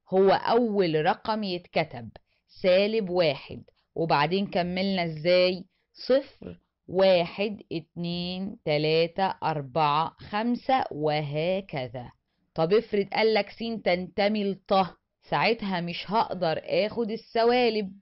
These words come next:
فمش هاخد في ط السالب واحد لكن هبتدي من اول الصفر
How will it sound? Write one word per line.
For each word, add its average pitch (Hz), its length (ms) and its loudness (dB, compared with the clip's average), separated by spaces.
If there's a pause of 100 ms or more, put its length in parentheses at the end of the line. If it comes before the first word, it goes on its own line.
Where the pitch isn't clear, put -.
(120)
فمش 175 500 -2
هاخد 202 480 2
في - 180 -2
ط 156 100 -4
السالب 185 720 0
واحد 202 540 2
لكن 151 440 -4
هبتدي 180 800 -6
من 156 220 -4 (120)
اول 202 500 0
الصفر - 680 -8